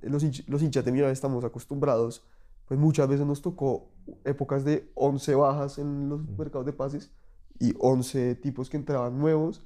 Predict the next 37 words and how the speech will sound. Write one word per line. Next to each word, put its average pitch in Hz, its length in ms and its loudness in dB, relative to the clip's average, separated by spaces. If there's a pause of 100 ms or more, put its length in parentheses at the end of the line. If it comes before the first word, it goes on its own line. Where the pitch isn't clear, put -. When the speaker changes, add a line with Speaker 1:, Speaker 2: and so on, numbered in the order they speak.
(160)
Speaker 2:
Mm. - 460 -10
Speaker 1:
y 143 40 0
creo 139 160 2
que 147 80 2
Millonarios 165 220 6
hoy 143 80 6
en 139 60 2
día 147 80 4
hay 151 80 0
como 160 140 -2
un 175 80 2
sentido 139 360 0
de 131 60 -4
pertenencia 151 560 0
y 143 40 0
cosas 131 200 0
muy 135 120 0
buenas 147 240 2
que 151 80 -8
se 175 60 0
están 120 260 -4
dando, 147 240 4
y 175 80 2
pues 131 220 -8
creo 110 180 -8
que 131 80 -6
no 147 60 0
hay 139 60 -2
nadie 113 120 0
mejor 135 240 0
para, 117 180 -2 (480)
ah, 135 240 -2
pues, 139 140 -4
como 147 120 2
explicarnos 139 560 -2
eso, 123 200 -2
cómo, 127 260 -6